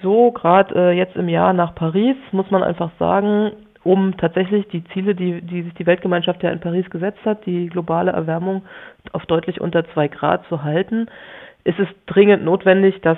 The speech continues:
wir einen Abschied von der Kohle nehmen, nicht nur in Deutschland, sondern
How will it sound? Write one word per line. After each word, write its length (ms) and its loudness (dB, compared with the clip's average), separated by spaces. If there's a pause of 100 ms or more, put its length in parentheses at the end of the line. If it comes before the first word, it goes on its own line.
(160)
wir 540 2
einen 160 0
Abschied 440 0 (360)
von 140 4
der 120 6
Kohle 380 0
nehmen, 400 4
nicht 160 -8
nur 80 -2
in 80 -2
Deutschland, 340 2
sondern 300 -2